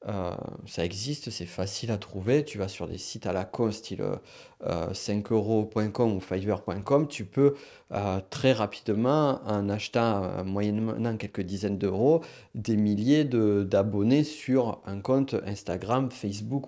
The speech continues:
ou autre. Chose que je te déconseille, euh, fortement, parce qu'après, euh, en termes de, de visibilité, c'est pas forcément une bonne chose. C'est une, c'est, ça peut être intéressant,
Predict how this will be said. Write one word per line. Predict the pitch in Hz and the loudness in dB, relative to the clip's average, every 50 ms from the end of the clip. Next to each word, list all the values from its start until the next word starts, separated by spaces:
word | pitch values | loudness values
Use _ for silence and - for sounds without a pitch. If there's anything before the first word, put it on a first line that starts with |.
| - _ - | -8 _ 2
ou | 123 113 | 2 2
autre. | 95 104 - - - - - - - - - | 2 2 -2 -12 -16 -18 -18 -20 -20 -20 -14
Chose | - - - 160 160 160 131 120 113 | -8 2 6 8 8 8 8 4 0
que | 113 110 | -2 -4
je | 101 - | -4 -2
te | - 110 | -2 -2
déconseille, | 101 98 127 127 123 127 120 117 113 - - 135 135 135 131 117 | 0 2 0 0 2 2 0 0 0 0 2 2 4 4 4 2
euh, | 110 104 101 101 | 2 2 0 -2
fortement, | 98 - - - 127 - - - 117 107 113 127 147 175 - - - - - - - - _ - | -6 -8 -4 -2 -2 -2 -2 -2 -2 0 0 0 0 -2 -4 -12 -20 -18 -18 -18 -18 -20 _ -4
parce | - 107 - - | -4 -4 -4 -2
qu'après, | - 101 104 101 - - - - 139 139 143 | 0 2 2 2 0 -2 2 6 8 8 8
euh, | 131 117 104 98 95 95 - - - - _ | 10 8 8 8 6 2 -2 -12 -20 -12 _
en | - 95 104 | -2 -2 0
termes | 101 - 120 120 120 113 104 98 98 98 | 0 0 0 2 2 2 2 2 0 0
de, | 98 101 101 101 101 98 95 95 95 95 92 92 92 | -2 0 2 4 4 4 4 2 0 0 0 -2 -2
de | 90 101 | -2 -4
visibilité, | 101 92 104 104 104 104 107 107 110 104 104 101 - - 143 | -4 -4 -4 -8 -8 -6 -4 -4 -2 -2 -2 -2 0 0 0
c'est | 139 - - | 0 0 -4
pas | - - 147 147 131 | -4 0 2 2 2
forcément | 131 123 120 - 127 123 123 | 2 -2 -2 -2 -2 0 0
une | 117 113 | 2 2
bonne | 107 104 | 0 -2
chose. | 104 - - - | -4 -6 -12 -16
C'est | - - - 104 101 | -10 -6 -2 0 0
une, | 110 117 117 117 113 113 - | 2 2 2 2 0 -2 -4
c'est, | - - - - 131 120 - - - - | -8 -6 -2 0 0 0 0 -4 -16 -8
ça | - - 131 127 | -2 2 2 2
peut | - - 208 247 | 2 4 6 8
être | 226 190 - - | 8 8 6 4
intéressant, | 160 147 139 143 131 123 117 113 - 120 117 160 | 2 2 4 4 4 4 4 2 0 -2 -2 -2